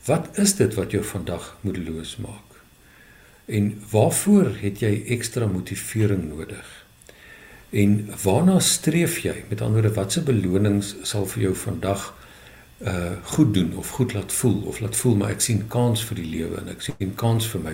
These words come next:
werk? En as hierdie dinge 'n rol speel en dan 'n mens voel, maar daar was 'n tyd in jou lewe wat, "Joe, dit het goed gegaan, uh, tussen my en my, die mense in my gesin en familie," of "Dit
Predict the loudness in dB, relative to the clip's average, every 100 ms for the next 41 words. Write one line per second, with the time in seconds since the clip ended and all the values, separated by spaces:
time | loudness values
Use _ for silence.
0 | -10 -12 -16 -20 -20 -20 -20 -20 -20 -20
1 | -20 -20 -16 -2 0 0 0 4 6 6
2 | 4 2 0 -4 -4 0 2 2 0 0
3 | -2 -2 -2 -2 0 2 2 2 0 -4
4 | -4 -2 0 0 0 0 2 4 2 2
5 | -2 0 -2 -2 -6 -10 -18 -20 -20 -10
6 | 4 6 6 4 -2 -2 -4 -6 -6 -6
7 | -4 -2 -2 -4 -12 -18 -20 -4 -2 0
8 | 0 2 2 4 4 4 2 0 0 -2
9 | -4 -8 -2 0 2 0 -2 -2 -2 -6
10 | -8 -6 -4 -4 -6 -6 -6 -6 -6 -8
11 | -8 -6 -6